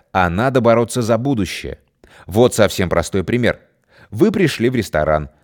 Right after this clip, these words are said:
Девушка-официантка не так быстро подошла, как бы вам хотелось. Тянет со сдачей, нелюбезно.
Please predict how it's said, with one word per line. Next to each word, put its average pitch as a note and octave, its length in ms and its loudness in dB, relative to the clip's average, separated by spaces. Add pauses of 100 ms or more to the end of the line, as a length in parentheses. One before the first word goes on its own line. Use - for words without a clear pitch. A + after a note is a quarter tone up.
Девушка-официантка G2 1300 0
не B2+ 140 0
так F#2+ 200 2
быстро F2+ 320 -4
подошла, D#2+ 540 -2
как B2+ 240 -4
бы G2+ 100 2
вам E2+ 160 2
хотелось. D2+ 600 -6 (260)
Тянет G3+ 340 2
со B2+ 220 2
сдачей, D#2 640 -4
нелюбезно. D#2 760 -2